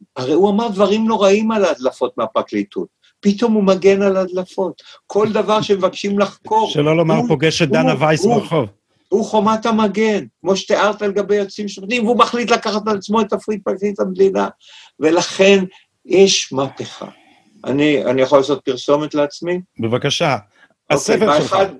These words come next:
Speaker 1: באחד בנובמבר יוצא ספר שלי שנקרא נגד הרוח.
Speaker 2: מצפים
Speaker 1: יש שם,
Speaker 2: ומחכים.
Speaker 1: אה,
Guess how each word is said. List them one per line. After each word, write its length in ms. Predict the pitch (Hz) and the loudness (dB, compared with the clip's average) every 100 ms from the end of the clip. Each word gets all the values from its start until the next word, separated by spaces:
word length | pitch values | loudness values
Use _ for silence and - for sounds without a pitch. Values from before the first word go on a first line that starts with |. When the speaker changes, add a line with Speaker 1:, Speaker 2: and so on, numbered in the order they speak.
| - - - | -20 -20 -6
Speaker 1:
באחד 380 | 123 143 180 190 | -2 0 0 0
בנובמבר 640 | 175 165 151 156 156 147 | 0 0 0 -2 0 2
יוצא 300 | 135 127 - | 2 0 -2
ספר 400 | 135 - 127 127 | -2 -2 -4 -6
שלי 380 | 117 - 113 120 | -10 -8 -6 -6
שנקרא 460 | 120 110 107 113 113 | -6 -8 -4 0 0
נגד 320 | 110 104 98 | 0 0 0
הרוח. 480 | 98 90 90 92 - | 0 0 -2 -4 -4
Speaker 2:
מצפים 640 | 120 123 113 139 - 156 165 | 0 2 0 -4 -2 0 2
Speaker 1:
יש 80 | |
שם, 180 | 151 139 131 | 2 2 2
Speaker 2:
ומחכים. 220 | 123 120 | 0 -2
Speaker 1:
אה, 260 | 117 113 | -2 -2